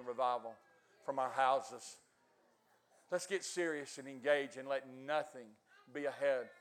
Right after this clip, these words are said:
of what God wants to do in our lives. Let's talk our kids and our wife. Let's talk our husbands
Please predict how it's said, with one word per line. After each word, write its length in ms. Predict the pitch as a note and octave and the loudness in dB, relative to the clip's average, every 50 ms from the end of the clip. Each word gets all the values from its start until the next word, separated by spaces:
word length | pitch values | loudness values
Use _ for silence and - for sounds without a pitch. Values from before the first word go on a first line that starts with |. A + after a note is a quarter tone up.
| - | -12
of 60 | - A#2+ | -10 -6
what 180 | C3 C3+ - - | -4 -6 -2 2
God 160 | C#3 C3 B2 A2+ B2 | 2 4 4 2 -2
wants 180 | B2+ - - - - | -10 -12 -12 -14 -14
to 60 | C3 | -12
do 200 | G#2+ A#2+ C3 A#2+ | -8 -6 -4 -4
in 60 | A#2 | -2
our 160 | A#2 A2+ A2+ A2+ | -2 -2 0 0
lives. 460 | A#2 A2+ A2+ A2+ G#2 - - - - - - - - - - - - - - - - - | 0 0 0 0 -2 -8 -14 -20 -20 -20 -20 -20 -20 -20 -20 -20 -20 -20 -20 -20 -12 -10
Let's 140 | D#3+ E3+ - | -10 -10 -8
talk 280 | - - G3 F#3 F#3 F#3 | 4 6 6 6 6 4
our 120 | E3 D#3+ - - | 2 2 0 -2
kids 300 | - E3+ E3 C#3+ - - | -2 -2 -2 -2 -4 -6
and 100 | C#3 C#3 | -4 0
our 140 | C3+ C3 B2+ | 2 2 4
wife. 300 | C3 C#3+ C#3 C3 A2+ A2+ - - | 6 6 6 6 4 2 -4 -8
Let's 140 | C3+ C3+ - | -8 -8 -4
talk 240 | - D#3+ D3+ C#3+ - | 2 2 2 4 4
our 100 | C#3+ C3 B2 - | 0 -2 0 2
husbands 680 | D3 D3+ D3 C3 A#2 - - A#2+ A2+ A2+ G#2+ - - | 4 4 4 4 2 -6 -14 -16 -18 -18 -20 -20 -20